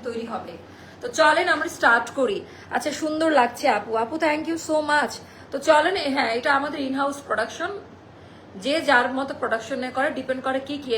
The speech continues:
কে কিভাবে করছে, কিভাবে স্টিচিংটা দিচ্ছে এটা। আ-, আমার কমেন্ট পড়ো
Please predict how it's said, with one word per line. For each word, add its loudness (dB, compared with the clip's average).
কে 4
কিভাবে -2
করছে, -6
কিভাবে -6
স্টিচিংটা -8
দিচ্ছে -12
এটা। -10
আ-, 6
আমার 4
কমেন্ট 0
পড়ো 4